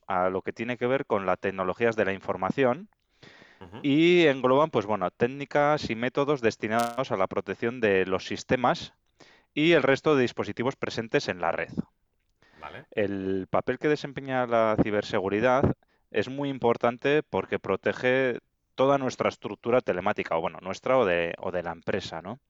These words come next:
Speaker 2: Ujú.
Speaker 1: Y para ello se utilizan las redes de ges-, pues, bueno,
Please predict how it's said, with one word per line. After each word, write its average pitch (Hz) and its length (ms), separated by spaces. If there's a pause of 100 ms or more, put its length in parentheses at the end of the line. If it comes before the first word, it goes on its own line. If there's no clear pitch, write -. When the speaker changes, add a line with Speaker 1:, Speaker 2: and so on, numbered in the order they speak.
(200)
Speaker 2:
Ujú. 104 240 (720)
Speaker 1:
Y 156 260
para 107 280
ello 127 240
se 135 100
utilizan 127 560
las 90 140
redes 107 260
de 110 120
ges-, - 260 (200)
pues, - 280
bueno, 95 220